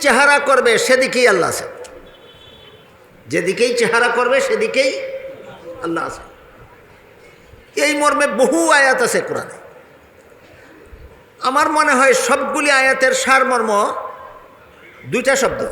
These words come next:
আল্লাহ এক আয়াতে বলেন, "ওয়ামা কুন্না গাইবিন।"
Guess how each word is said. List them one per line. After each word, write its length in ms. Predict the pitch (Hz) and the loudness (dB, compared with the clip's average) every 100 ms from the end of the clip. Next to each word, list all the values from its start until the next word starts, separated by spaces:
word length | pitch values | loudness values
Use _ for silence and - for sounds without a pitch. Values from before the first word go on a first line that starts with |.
| - - - - - - - - - - - - - | -10 -16 -20 -20 -20 -20 -20 -20 -20 -20 -20 -18 -10
আল্লাহ 200 | 143 185 | -4 2
এক 200 | 208 208 | 2 2
আয়াতে 260 | 214 214 226 | 2 2 0
বলেন, 400 | 226 262 262 240 | 0 0 0 0
"ওয়ামা 360 | 226 233 262 262 277 | 0 2 2 0 -2
কুন্না 440 | 302 294 277 240 | -6 -2 0 0
গাইবিন।" 1300 | - 226 240 240 233 226 226 208 196 233 233 196 | 0 0 2 4 4 4 2 -2 -4 -6 -6 -8